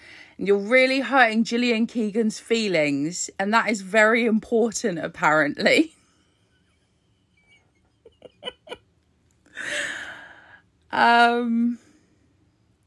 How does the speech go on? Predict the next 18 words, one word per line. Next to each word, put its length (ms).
also, 320
schools 600
might 200
be 120
falling 420
down 320
and 180
that, 340
but, 200
like, 300
listen, 560
Gillian's 580
really 480
upset 580
and 120
she 140
feels 360
really 480